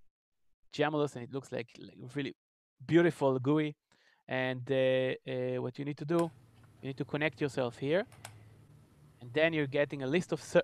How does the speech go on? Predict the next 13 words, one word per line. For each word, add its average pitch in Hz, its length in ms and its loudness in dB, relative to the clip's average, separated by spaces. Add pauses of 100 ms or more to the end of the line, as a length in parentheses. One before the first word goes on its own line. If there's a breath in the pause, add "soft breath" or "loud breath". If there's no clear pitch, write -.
servers. 151 580 2
Can 170 220 -2
you, 185 140 -2
can 196 160 -4
you 226 60 -4
see 202 180 -2
that 156 180 0
on 135 100 -2
your 131 80 -6
screen? 147 340 -8 (1080)
Lists 139 280 -8
of 123 120 -8
servers. 131 880 -4